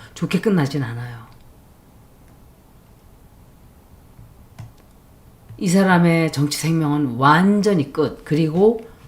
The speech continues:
죽음으로 끝날 수도 있어요. 그러니까 정-, 저기 뭐 감옥을 안 갈 수도 있겠죠. 죽게 되면. 감옥을 안 간다, 안 가고 나중에 죽는다?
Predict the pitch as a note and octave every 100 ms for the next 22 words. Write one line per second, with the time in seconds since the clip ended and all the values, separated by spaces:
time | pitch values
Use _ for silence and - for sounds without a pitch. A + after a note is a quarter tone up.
0 | - - - E3 F#3 F#3 D#3+ F3+ D3+ B2
1 | - C3 G#2 - F#2+ F2+ - - - -
2 | - - - - - - - - - -
3 | - - - - - - - _ _ -
4 | - - F3 E3+ D3+ C3 C#3+ C#3 - -
5 | B2 B2+ A#2+ - C3 D3 C#3 A#2 C3+ C3+
6 | - C3 F#2+ A#2+ - A2 G#2 - C#3 C#3+
7 | A#2+ A2+ A#2 A#2 - - - - - -
8 | - - - - - - - - - -
9 | D#3 D#3+ E3 B2 D3 C#3+ C#3 C#3 C3 C3
10 | C3+ D3 C#3+ F#3+ A3 A3 - - - -
11 | _ C3+ C3 C#3 B2+ C3+ B2 G#2+ C3 A3